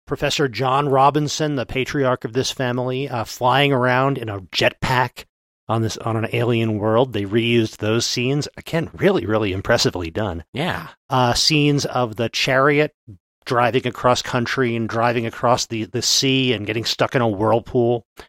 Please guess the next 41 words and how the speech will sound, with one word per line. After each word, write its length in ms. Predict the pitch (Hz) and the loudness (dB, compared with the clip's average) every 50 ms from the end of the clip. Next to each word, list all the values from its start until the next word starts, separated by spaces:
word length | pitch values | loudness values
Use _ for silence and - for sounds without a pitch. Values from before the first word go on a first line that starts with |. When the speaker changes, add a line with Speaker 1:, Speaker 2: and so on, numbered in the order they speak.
| _ _ _ _ _ | _ _ _ _ _
Speaker 1:
I 100 | - 117 | -4 -2
know 180 | 120 117 117 120 | 0 2 2 4
they 100 | 117 117 | 4 4
reused 480 | 110 110 120 117 113 117 117 107 - - | 2 2 0 0 2 0 0 0 -2 -4
a 40 | |
lot 160 | - 107 104 104 | -6 -4 -4 -2
of 60 | 98 | -2
those 220 | 98 104 107 - | -4 -4 -4 -4
shots. 360 | - - - 110 110 - - | -4 -4 -2 -2 -2 -2 -2
So 100 | - - | -2 0
you're 100 | 135 151 | 2 4
right. 160 | 143 131 107 98 | 4 4 6 4
All 140 | 127 180 | 4 4
the, 200 | 180 196 170 131 - _ _ _ _ _ _ - - _ _ _ _ _ _ _ _ - - | 4 2 0 0 -4 _ _ _ _ _ _ -20 -20 _ _ _ _ _ _ _ _ -8 -2
the, 320 | - 131 117 113 107 113 113 | 0 2 2 2 0 -2 -4
the 120 | - 123 - _ _ - | -6 -6 -8 _ _ -4
shots 340 | - - 156 160 165 - | 2 4 4 4 4 4
where 100 | - 151 | 2 2
they 120 | 131 123 123 | 2 2 2
spent 320 | - - - 139 127 110 | 0 0 0 -2 -2 -2
the 60 | - | 0
most 280 | 123 123 123 120 - - | 0 2 0 0 -2 -4
money, 380 | 113 110 113 101 80 85 82 _ _ _ _ _ _ _ _ _ | -4 -4 -4 -4 -6 -10 -14 _ _ _ _ _ _ _ _ _
they 120 | - 120 120 | 0 2 4
reused 580 | 113 110 110 110 98 107 113 113 113 107 - | 4 4 2 2 2 4 4 4 4 4 2
in 100 | 98 98 | -2 -2
later 240 | 95 101 101 95 98 | 0 0 0 2 0
episodes 460 | 92 - - - - 98 90 85 - | 0 0 0 0 0 0 -2 -2 -4
when 100 | - 90 | -6 -6
they 120 | 87 82 80 | -6 -6 -6
could. 300 | - - 87 82 - - _ _ _ _ _ _ _ _ _ _ | -4 -4 -4 -4 -6 -14 _ _ _ _ _ _ _ _ _ _
Speaker 2:
And 260 | - 190 196 196 185 - _ _ _ _ _ _ _ _ _ | 2 2 4 2 2 -2 _ _ _ _ _ _ _ _ _
it's 200 | - 185 170 - | 0 2 2 2
weird 420 | 160 156 190 226 269 254 190 156 - | 0 0 2 4 4 4 2 2 0
'cause 160 | - 151 143 | -2 -2 0
it 140 | 160 - - - | -2 -2 -4 -2
makes 300 | 139 165 202 202 - - | -2 -2 -2 -2 -4 -4
me 120 | 208 180 | -4 -2
wonder 440 | 156 143 160 175 170 160 151 131 117 | -2 0 -2 0 0 2 2 0 0
how 300 | - - - - 170 180 | -2 -6 -4 -2 -2 -2
much 360 | 180 165 156 151 - - - | 0 -2 -4 -4 -6 -8 -8